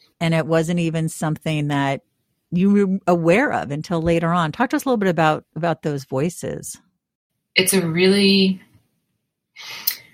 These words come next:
Speaker 2: very difficult thing to notice when it's something you've just always done. Um, you know, eh,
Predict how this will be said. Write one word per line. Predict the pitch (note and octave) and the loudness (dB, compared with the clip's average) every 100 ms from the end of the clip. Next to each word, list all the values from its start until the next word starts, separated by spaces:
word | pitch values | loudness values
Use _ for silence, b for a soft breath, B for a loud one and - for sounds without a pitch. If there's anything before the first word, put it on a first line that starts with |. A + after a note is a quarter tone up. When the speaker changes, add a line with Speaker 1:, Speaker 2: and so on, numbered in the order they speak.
| _ _ _ _ _ _ _ B B | _ _ _ _ _ _ _ B B
Speaker 2:
very | E3 D3+ - F#3 F#3+ G#3 | -6 -4 4 6 6 6
difficult | G3 F#3 - F#3+ F3+ - | 2 0 -2 0 0 0
thing | F3 D#3+ D3+ D3+ D#3 | -2 2 2 2 0
to | - - D#3+ D3+ D3 - | -4 -2 -2 -2 -4 -4
notice | D#3 D3 C#3+ D3 D#3+ D#3+ - - - | -2 2 4 2 0 -2 -2 -2 -2
when | D3+ C#3+ C#3+ C#3+ - - _ _ _ - | -2 0 0 0 -2 -6 _ _ _ -4
it's | D#3+ - - | -2 -2 -4
something | - D3 C#3+ C#3+ C#3+ | -2 -2 0 4 4
you've | C#3+ C#3+ - | 2 -2 -4
just | - C#3 C#3 - | -2 -2 -2 -4
always | C3+ C3+ C3+ C#3+ - | -6 -4 -6 -6 -6
done. | C3+ C3 D#3 F#3+ - B B B _ - | -4 -2 -2 -4 -8 B B B _ -4
Um, | C#3+ C#3 C3+ C3 C3+ - | -2 0 0 -2 -6 -8
you | C#3+ | -4
know, | C3+ B2+ | -2 -2
eh, | - - | -2 -6